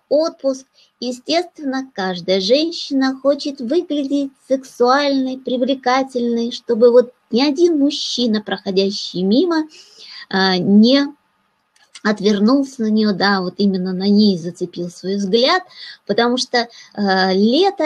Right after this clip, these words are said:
это солнце, это всегда много счастья, много радости, много,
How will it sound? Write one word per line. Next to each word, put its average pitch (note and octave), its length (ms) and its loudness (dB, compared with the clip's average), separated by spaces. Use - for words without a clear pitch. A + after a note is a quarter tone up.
это G#3 280 -2
солнце, C#4 840 -4
это G3+ 280 -2
всегда F#3+ 480 -4
много F3+ 320 -6
счастья, C#4+ 560 -2
много F#3+ 400 0
радости, A#3+ 540 -2
много, A3 560 2